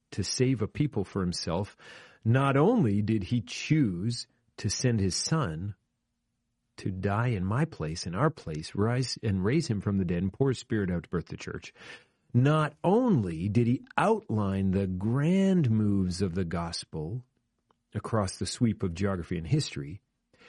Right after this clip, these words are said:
he also individualizes those purposes and that choosing in actual lives. He chooses actual people for actual salvation, even before we choose him,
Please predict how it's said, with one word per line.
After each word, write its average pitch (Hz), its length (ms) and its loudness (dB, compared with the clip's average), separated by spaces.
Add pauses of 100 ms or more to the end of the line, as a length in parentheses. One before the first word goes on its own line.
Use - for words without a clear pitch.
(300)
he 185 460 4 (100)
also 101 1040 0 (160)
individualizes 120 2000 0 (160)
those 87 200 -4
purposes 120 760 0
and 82 140 -4
that 85 140 -10
choosing 92 720 -2 (540)
in 127 520 2
actual 101 540 -2
lives. 80 560 -4
He 147 260 0
chooses 113 480 -2
actual 131 420 -2
people 101 400 -2
for - 300 -10
actual 120 520 -2
salvation, 80 800 -6 (520)
even 123 360 2
before 101 360 0
we 90 140 0
choose 95 400 -4
him, 90 560 -6